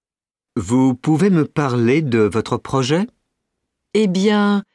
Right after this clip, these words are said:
Speaker 2: l'année dernière, j'ai eu l'idée d'inviter un groupe de personnes âgées à venir à l'école maternelle où je travaille. De nos jours, beaucoup de gens âgés en France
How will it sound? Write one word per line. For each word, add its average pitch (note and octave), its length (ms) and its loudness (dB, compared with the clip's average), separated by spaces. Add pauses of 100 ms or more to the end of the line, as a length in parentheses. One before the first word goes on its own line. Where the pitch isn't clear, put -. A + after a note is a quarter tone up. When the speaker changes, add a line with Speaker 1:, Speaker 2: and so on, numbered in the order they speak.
(260)
Speaker 2:
l'année G3 360 0
dernière, F3+ 720 0 (500)
j'ai F#3 300 0
eu A3 160 2
l'idée G3 420 0
d'inviter G3 800 0
un F3 180 -2
groupe E3+ 460 -4
de D#3+ 160 -2
personnes D#3+ 580 -4
âgées F3 460 -2 (500)
à G3+ 120 2
venir B3+ 640 2
à F#3 120 -2
l'école A3 480 0
maternelle F#3 880 0
où F3+ 140 0
je F3 100 0
travaille. E3 720 -2 (1080)
De F#3+ 180 0
nos A#3 160 2
jours, B3+ 400 0 (460)
beaucoup A3+ 500 0
de G3 200 2
gens F3+ 520 0
âgés F3 540 0
en E3 140 0
France B3+ 500 -2